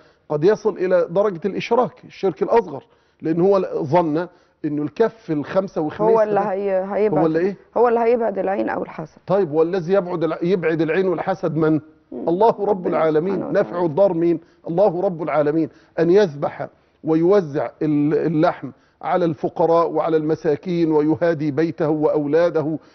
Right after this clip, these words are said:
Speaker 1: وحبايبه وجيرانه وأصدقائه ويجمع الناس يأكلون، ده نعمة عظيمة جدًا جدًا، لأنه ربنا سبحانه وتعالى يحب أن يرى أثر نعمته على عبده، وده أحد المعاني، وأما بنعمة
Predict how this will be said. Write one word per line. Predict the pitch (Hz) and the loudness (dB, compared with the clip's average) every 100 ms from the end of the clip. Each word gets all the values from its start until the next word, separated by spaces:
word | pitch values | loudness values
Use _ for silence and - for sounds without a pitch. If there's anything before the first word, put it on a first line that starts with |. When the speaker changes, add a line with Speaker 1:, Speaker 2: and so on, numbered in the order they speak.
| _ - | _ -6
Speaker 1:
وحبايبه | 180 175 170 180 160 156 | -4 -2 0 0 0 -2
وجيرانه | 160 123 147 143 180 180 170 | -2 0 0 4 4 2 0
وأصدقائه | 143 143 135 - 180 180 | -4 -6 -8 -4 2 2
ويجمع | 170 160 180 170 147 | 0 -4 -4 -4 -4
الناس | 160 165 180 180 | -2 -2 -2 -4
يأكلون، | - - 165 180 - _ - | -6 -4 -2 -2 -2 _ -4
ده | 147 | 0
نعمة | 196 214 185 151 | 2 0 -2 -4
عظيمة | 151 180 170 | -2 0 -2
جدًا | 170 160 151 | -4 -6 -4
جدًا، | 131 175 131 120 - _ _ _ _ _ _ _ _ - | 0 -2 -2 -14 -18 _ _ _ _ _ _ _ _ -6
لأنه | 170 180 170 165 | 0 2 2 2
ربنا | 147 196 208 | 2 2 0
سبحانه | - 190 196 | -2 -4 -4
وتعالى | 170 147 170 180 - _ - | -2 0 0 0 -6 _ -6
يحب | 190 233 220 | -4 -2 0
أن | 196 180 | 2 2
يرى | 190 208 190 - | 4 4 4 2
أثر | 214 - 180 170 | -2 0 0 2
نعمته | 160 131 131 - 190 | 0 -4 -8 -4 0
على | 175 208 | 2 2
عبده، | 196 214 160 - _ _ _ | 2 0 -4 -10 _ _ _
وده | 156 170 226 214 | -2 2 4 2
أحد | 226 208 180 - | -2 -4 -6 -8
المعاني، | 180 170 156 180 196 208 190 _ - | -4 -4 -2 -2 -2 -2 -6 _ -6
وأما | 143 202 208 | 0 0 2
بنعمة | 170 156 190 190 | -2 0 -2 -4